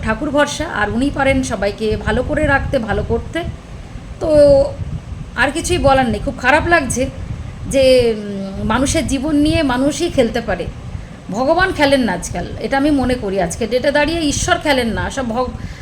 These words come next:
মানে মানুষের উপর সমস্তটাই উনি ছেড়ে দিয়েছেন, মানে এখন মানুষই ঈশ্বর হয়ে দাঁড়িয়েছে, জীবন মরণটা এখন মানুষের হাতেই, আহ, আমাদের সীমাবদ্ধ হয়ে দাঁড়িয়েছে। খুব দুঃখের। আপনার কি মনে হয় আপনি কমেন্ট করে অবশ্যই জানাবেন।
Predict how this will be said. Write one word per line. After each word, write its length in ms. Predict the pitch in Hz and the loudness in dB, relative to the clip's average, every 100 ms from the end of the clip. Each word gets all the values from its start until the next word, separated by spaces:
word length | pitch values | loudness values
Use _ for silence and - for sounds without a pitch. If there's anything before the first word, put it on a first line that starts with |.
| - | -8
মানে 340 | 247 294 302 277 | 2 4 6 4
মানুষের 420 | 247 269 302 370 | 4 2 2 0
উপর 140 | 359 | -2
সমস্তটাই 680 | 339 349 339 349 339 - 349 | -2 -2 -4 -4 -4 2 2
উনি 200 | 320 311 | 4 2
ছেড়ে 240 | - 285 285 | 4 4 4
দিয়েছেন, 420 | 269 196 196 160 | 2 -2 -2 -4
মানে 200 | 196 233 | -2 -2
এখন 260 | 240 294 | -2 0
মানুষই 440 | 277 233 285 359 370 | 0 0 0 2 0
ঈশ্বর 340 | 339 - 302 | 0 2 4
হয়ে 140 | 277 254 | 6 4
দাঁড়িয়েছে, 480 | 208 196 190 - - - - - - - - 190 | 4 0 -6 -8 -8 -8 -8 -10 -10 -10 -8 0
জীবন 260 | 262 311 | 4 6
মরণটা 360 | 302 302 320 330 | 6 4 4 2
এখন 140 | 302 | 2
মানুষের 420 | 285 269 302 349 | 2 2 2 0
হাতেই, 420 | 285 247 247 349 226 | 0 0 2 0 -2
আহ, 440 | 226 - 226 220 | -2 2 4 4
আমাদের 320 | 226 233 247 | 2 0 0
সীমাবদ্ধ 540 | 269 254 233 214 202 202 | -2 -2 0 0 0 0
হয়ে 220 | 208 208 | 0 0
দাঁড়িয়েছে। 460 | 196 175 170 165 - - - - - - - - | 0 0 -4 -6 -10 -12 -14 -14 -12 -12 -12 -10
খুব 80 | 233 | -4
দুঃখের। 460 | 294 - - 277 170 - - - - - - - | -2 -4 -2 -2 -2 -8 -18 -18 -16 -16 -10 -6
আপনার 320 | 220 - 339 | -2 0 0
কি 120 | 330 | 0
মনে 240 | 294 311 | 0 2
হয় 160 | 294 320 | 2 2
আপনি 240 | 269 262 | 0 -2
কমেন্ট 320 | 247 226 226 240 | -4 -2 0 0
করে 120 | 247 | 2
অবশ্যই 380 | 214 247 - 247 | 2 0 -2 0
জানাবেন। 420 | 214 190 175 | 0 0 0